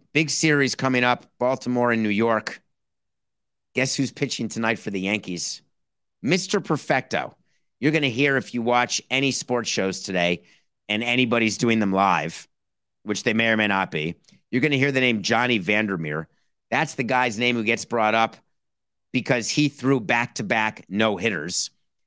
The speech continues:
Domingo Germán had a perfect game his last outing, which is also a no-hitter, quite obviously. So if he throws a no-hitter today, that will make him one of two.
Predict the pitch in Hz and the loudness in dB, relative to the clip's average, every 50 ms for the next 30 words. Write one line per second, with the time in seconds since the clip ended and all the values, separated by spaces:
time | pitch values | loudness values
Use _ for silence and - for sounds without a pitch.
0 | _ - 131 123 123 139 143 139 143 127 120 120 120 120 127 127 120 113 113 107 | _ -2 -2 0 2 2 2 2 2 2 2 2 2 2 2 2 2 0 -2 -2
1 | 92 - - 135 127 - 117 92 - 117 117 117 113 107 87 98 101 95 92 - | -4 -4 -4 -4 -4 -4 -8 -6 -2 0 0 2 2 0 -2 -2 -2 -2 -2 -2
2 | - 98 92 98 107 110 101 92 - 90 87 95 98 107 - - 95 90 90 90 | -4 -4 -2 0 0 0 -2 -2 -4 -4 -2 0 0 0 0 -2 -4 -4 -2 -4
3 | 85 82 87 85 90 92 - 92 85 80 76 76 73 73 76 - - 107 110 110 | -2 -2 -2 -2 -2 -4 -4 -4 -4 -2 -2 -4 -4 -6 -12 -8 -4 -4 -4 -6
4 | _ _ _ _ _ _ _ _ _ - 135 104 90 - 139 185 196 190 - 139 | _ _ _ _ _ _ _ _ _ -2 -2 -2 -2 0 0 0 0 0 0 0
5 | 147 147 147 117 117 110 117 127 135 147 127 101 120 131 127 120 113 104 - - | 2 2 2 0 -2 -2 0 2 2 2 2 2 2 2 4 4 4 2 0 -2
6 | _ _ _ - - 123 120 123 120 92 65 - 85 _ _ _ _ _ _ _ | _ _ _ -6 -2 0 2 2 0 0 -2 -6 -16 _ _ _ _ _ _ _
7 | _ _ _ _ _ _ _ _ _ _ _ _ - 123 135 165 180 180 170 165 | _ _ _ _ _ _ _ _ _ _ _ _ -2 0 0 2 2 2 2 2
8 | 160 151 151 156 151 - 165 147 139 135 135 139 139 127 - - - - 175 185 | 4 4 2 2 2 0 0 0 2 2 4 4 2 2 -2 -2 -4 0 2 4
9 | 185 160 107 80 - | 4 4 0 -2 -4